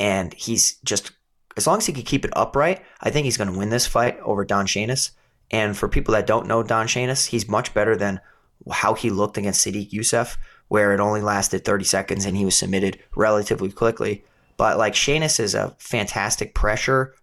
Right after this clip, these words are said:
wrestler if he can get into good positions. The Achilles heel for Don Shainis is that he takes tremendous damage on the feet.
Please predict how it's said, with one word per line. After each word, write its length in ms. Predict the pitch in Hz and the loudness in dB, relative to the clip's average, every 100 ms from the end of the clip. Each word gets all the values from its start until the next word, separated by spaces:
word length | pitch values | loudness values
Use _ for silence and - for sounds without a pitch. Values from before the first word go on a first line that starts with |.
| - | -10
wrestler 680 | 92 87 98 139 151 180 - _ _ _ - | -2 0 2 2 2 0 -6 _ _ _ -2
if 240 | 90 123 | 0 2
he 100 | 147 | 0
can 140 | 131 110 | -2 0
get 180 | 117 - | 0 0
into 180 | 98 | -4
good 180 | 95 101 | -2 2
positions. 560 | - 95 92 - - - _ _ _ _ _ _ - | 4 4 2 -2 -6 -8 _ _ _ _ _ _ -2
The 280 | 107 - - | 0 0 -2
Achilles 380 | - 147 127 - | 2 4 4 2
heel 180 | 127 | 2
for 100 | 123 | 0
Don 240 | 98 92 87 | -2 -2 0
Shainis 460 | - 92 90 - | -2 -2 -2 -2
is 80 | 92 | -2
that 160 | 98 - | -4 -2
he 140 | 101 | -6
takes 520 | 101 - 117 - - - | -4 -4 -2 -2 -4 -6
tremendous 480 | - 95 104 117 - | -4 -2 0 0 -2
damage 360 | 98 104 95 | -2 -4 -2
on 140 | 92 - | -4 -4
the 60 | |
feet. 360 | - 123 117 | -4 -4 -4